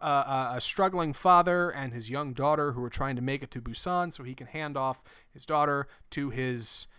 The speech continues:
I believe, divorced wife, or maybe they're not divorced yet, but I, I'm not really sure. Um, on the way, of course, they hop on the train.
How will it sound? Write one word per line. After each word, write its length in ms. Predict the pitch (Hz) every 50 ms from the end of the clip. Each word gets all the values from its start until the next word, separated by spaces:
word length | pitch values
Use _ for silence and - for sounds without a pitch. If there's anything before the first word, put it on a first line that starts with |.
| _ _ -
I 80 | 135
believe, 500 | 135 139 143 147 180 233 269 277 226 196
divorced 460 | 170 208 180 202 214 226 196 - - 208
wife, 460 | 202 208 214 220 208 - - - -
or 180 | - 151 139 127
maybe 220 | 135 143 156 156
they're 100 | 143 135
not 220 | 135 151 160 147 143
divorced 420 | 139 127 156 156 160 151 - -
yet, 280 | 160 160 156 156 156 -
but 140 | - 135 127
I, 160 | 123 123 120 120
I'm 160 | 123 120 120
not 200 | 127 139 - - _ _ _ _ -
really 320 | 170 139 135 139 127 127 127
sure. 420 | - - 131 123 120 120 117 - - - - - - - - _
Um, 420 | - 147 147 139 135 131 123 123 - - - _
on 200 | 160 165 165 156
the 80 | 147 139
way, 240 | 160 190 202 202 196
of 100 | 185 -
course, 320 | - 208 196 196 180 -
they 100 | - 135
hop 220 | 117 139 143 135 -
on 120 | 139 131
the 60 | 131
train. 520 | - - 226 220 202 196 196 190 190 185